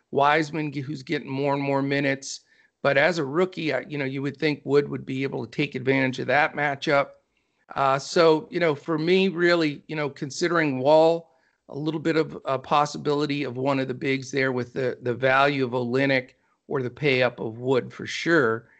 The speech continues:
And then on the Warriors side, you know, after Curry, I think, you know, there's, there's a few guys overpriced. I think Oubre's overpriced, and he's probably gonna get Tate defense, which is no fun. Uh, and same with Wiggins.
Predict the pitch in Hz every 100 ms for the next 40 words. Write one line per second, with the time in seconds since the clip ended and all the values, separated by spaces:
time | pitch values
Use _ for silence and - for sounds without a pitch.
0 | _ _ - 156 160 170 151 147 123 143
1 | 151 180 233 190 143 - 147 151 147 -
2 | 139 131 131 - 139 175 190 151 - -
3 | 220 214 170 151 135 _ _ _ _ -
4 | 156 202 226 - 214 196 190 208 214 -
5 | 196 185 - 247 247 208 202 180 175 165
6 | - 135 113 151 143 156 175 165 156 139
7 | 127 127 117 117 - 131 123 - 127 143
8 | 131 139 139 139 131 135 131 127 - 147
9 | 127 147 143 - 123 123 - 120 123 123
10 | 120 113 - 123 123 120 _ - - -
11 | 131 131 117 147 143 - 170 170 151 139
12 | 156 175 127 110 -